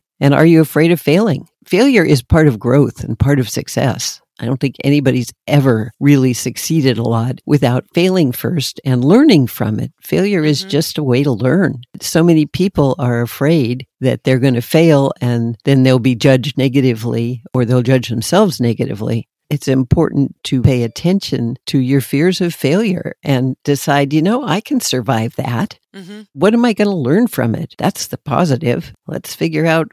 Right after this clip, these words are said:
Speaker 1: what happened, what didn't work, and what I can do differently next time."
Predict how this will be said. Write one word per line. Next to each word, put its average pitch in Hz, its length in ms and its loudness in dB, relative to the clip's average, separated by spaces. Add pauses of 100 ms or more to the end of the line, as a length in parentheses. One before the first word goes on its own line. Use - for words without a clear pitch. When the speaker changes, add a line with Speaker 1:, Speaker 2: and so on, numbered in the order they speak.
Speaker 1:
what 139 220 0
happened, 151 420 -2
what 139 180 -2
didn't 151 260 2
work, 135 440 0
and 123 240 -2
what 131 260 0
I 139 120 2
can 131 240 -2
do 165 440 0 (180)
differently 151 520 0
next 160 280 -2
time." - 340 -8